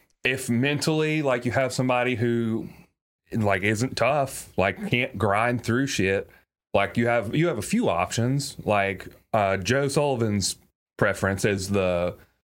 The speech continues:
the thirty seconds into a heavy set of five to ten on a machine, because that teaches you how to grind. You have to develop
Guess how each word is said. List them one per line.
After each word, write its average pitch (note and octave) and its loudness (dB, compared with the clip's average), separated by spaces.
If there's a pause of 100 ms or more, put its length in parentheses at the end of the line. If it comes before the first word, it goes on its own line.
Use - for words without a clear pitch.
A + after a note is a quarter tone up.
the G2+ 2
thirty G#2+ 0
seconds G#2 0
into G#2+ 0
a F#2+ 2
heavy G2 0
set G2+ -2
of F2+ -4 (180)
five G#2 2
to F2 -6
ten A2+ -2 (300)
on G2+ 2
a G2 0
machine, G2 0
because F#2+ -2
that - -2
teaches G#2+ 0
you G2+ 0
how G#2 2
to F2+ 0
grind. F2+ 0
You F2+ 0
have A#2 0
to G#2 0
develop F#2+ 0